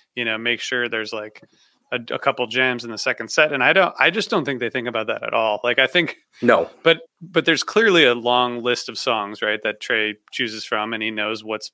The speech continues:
Speaker 1: like, he's not playing Bounce Around the Room every night. So he clearly has, like,
Speaker 2: Right.
Speaker 1: some sense for, you know, that kind of sequencing. But I do think
Speaker 2: But
Speaker 1: it's
Speaker 2: that's,
Speaker 1: probably
Speaker 2: that's
Speaker 1: more
Speaker 2: different
Speaker 1: random.
Speaker 2: than, that's just,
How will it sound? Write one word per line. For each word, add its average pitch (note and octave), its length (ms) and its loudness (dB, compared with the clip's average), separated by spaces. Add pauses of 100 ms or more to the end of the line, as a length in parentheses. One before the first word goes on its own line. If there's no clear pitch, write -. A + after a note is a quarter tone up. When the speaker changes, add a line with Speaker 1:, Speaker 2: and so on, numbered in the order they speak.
Speaker 1:
like, G#2+ 220 -6
he's A2+ 120 -10
not - 240 -6
playing A2+ 260 -2
Bounce G#2+ 260 -4
Around G#2+ 140 -6
the G#2+ 80 -8
Room A2 180 -6
every G2+ 200 -6
night. G#2 280 -8
So C3 80 -4
he B2+ 80 -4
clearly C#3+ 320 4
has, A#2+ 200 2
like, A2+ 160 -2
Speaker 2:
Right. G#2+ 140 6
Speaker 1:
some A2 320 -6 (440)
sense - 460 0
for, A2 460 -2 (240)
you B2+ 120 -4
know, A2 200 -2
that A2+ 280 2
kind A2+ 200 -2
of G#2+ 60 -4
sequencing. A2+ 540 -4 (360)
But A#2+ 100 4
I A#2 120 4
do B2 220 0
think A#2+ 200 2
Speaker 2:
But D#3 80 6
Speaker 1:
it's E3+ 80 8
Speaker 2:
that's, C#3+ 160 4
Speaker 1:
probably A2+ 160 6
Speaker 2:
that's A2 140 4
Speaker 1:
more G#2+ 80 -2
Speaker 2:
different D3 460 6
Speaker 1:
random. A#2 240 6
Speaker 2:
than, A2+ 200 -8
that's C3+ 260 0
just, - 320 0